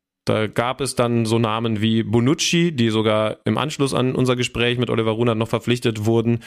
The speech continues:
wo wir aber gerüchteweise schon wohl gehört hatten und gesagt haben, boah, mega geil, da so ein italienisches Monster in der Abwehr zu verpflichten.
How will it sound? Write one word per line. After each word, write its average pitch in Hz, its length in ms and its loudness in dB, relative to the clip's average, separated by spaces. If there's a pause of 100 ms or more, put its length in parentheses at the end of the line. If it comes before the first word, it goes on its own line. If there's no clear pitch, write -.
(280)
wo 107 180 2
wir 113 160 2
aber 110 380 0
gerüchteweise 113 480 2
schon 113 160 0
wohl 107 80 0
gehört 104 280 2
hatten 117 200 0
und 110 80 2
gesagt 107 320 -2
haben, 101 180 0
boah, 101 200 0
mega 107 260 0
geil, 110 280 -2
da 107 220 0
so 104 160 0
ein 104 160 2
italienisches 107 720 0
Monster 107 480 0
in 107 120 0
der 104 120 0
Abwehr 107 280 -2
zu - 120 -6
verpflichten. 131 560 0